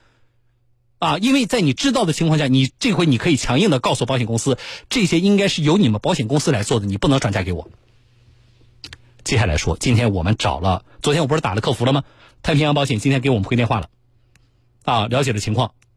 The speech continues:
我们的态度非常明确。那么对方呢，几次回去调查协调之后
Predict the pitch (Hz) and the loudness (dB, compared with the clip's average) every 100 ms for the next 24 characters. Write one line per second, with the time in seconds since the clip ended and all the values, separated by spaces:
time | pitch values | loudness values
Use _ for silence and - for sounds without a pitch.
0 | _ _ _ _ - 120 135 139 143 135 | _ _ _ _ -2 2 2 2 0 0
1 | 127 117 104 - - _ _ _ _ _ | 0 -2 -2 -4 -8 _ _ _ _ _
2 | _ _ _ - 139 123 - 143 120 147 | _ _ _ -2 0 2 2 0 0 0
3 | 147 120 107 _ _ _ - 120 104 - | 2 0 -4 _ _ _ -8 -4 -2 -2
4 | 190 120 - 135 135 139 185 113 - 110 | 0 0 -2 -2 0 0 0 -2 -2 -2
5 | - 131 131 139 127 - | -2 0 0 -2 -4 -6